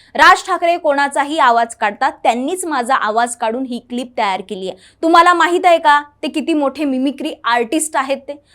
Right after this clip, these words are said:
म्हणजे इतक्या गंभीर स्वरूपाच्या आरोपांवरती जितेंद्र आव्हाडांनी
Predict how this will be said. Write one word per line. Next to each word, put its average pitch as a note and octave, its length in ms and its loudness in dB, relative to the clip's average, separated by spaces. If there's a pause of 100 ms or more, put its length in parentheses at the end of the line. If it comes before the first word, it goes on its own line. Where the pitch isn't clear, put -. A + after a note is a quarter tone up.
(120)
म्हणजे G4 240 6
इतक्या F#4 560 0
गंभीर D4+ 420 4
स्वरूपाच्या B3+ 640 -6
आरोपांवरती B3 840 0
जितेंद्र G#3+ 480 -10
आव्हाडांनी G#3+ 600 -6